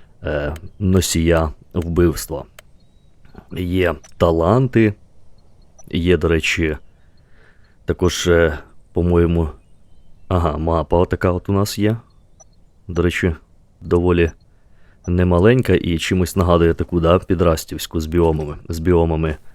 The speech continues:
лісними, біомами пустелі, снігу, гір і так далі. Так, я ось отак от можу зібрати камінчики. І можу,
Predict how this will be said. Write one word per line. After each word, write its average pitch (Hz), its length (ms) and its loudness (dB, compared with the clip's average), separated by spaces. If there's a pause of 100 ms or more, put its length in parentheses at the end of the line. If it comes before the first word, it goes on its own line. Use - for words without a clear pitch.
(560)
лісними, 98 880 2
біомами 82 640 0 (180)
пустелі, 110 640 2 (300)
снігу, 90 540 -2 (380)
гір 90 380 0
і 90 80 -2
так 85 200 -2
далі. 95 260 0 (720)
Так, 92 200 2
я 98 100 4
ось 104 140 2
отак 104 260 0
от 95 120 0
можу 98 220 2
зібрати 92 460 0
камінчики. 104 720 -2 (1000)
І 117 200 2
можу, 95 520 4